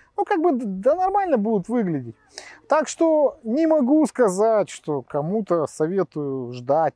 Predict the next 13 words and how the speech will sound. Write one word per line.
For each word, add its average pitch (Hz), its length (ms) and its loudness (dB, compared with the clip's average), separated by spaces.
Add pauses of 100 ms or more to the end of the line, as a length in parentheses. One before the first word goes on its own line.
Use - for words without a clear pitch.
там 135 260 -6
этот 120 280 -10 (280)
фотоаппарат 131 680 -4
или 117 140 -6
там 117 340 -6 (340)
думать 165 420 -2
его 151 240 -2
купить, 202 500 -6
но, 202 420 0
в - 120 -14
принципе, 202 720 -2
это 170 360 0
интересное, 156 720 -4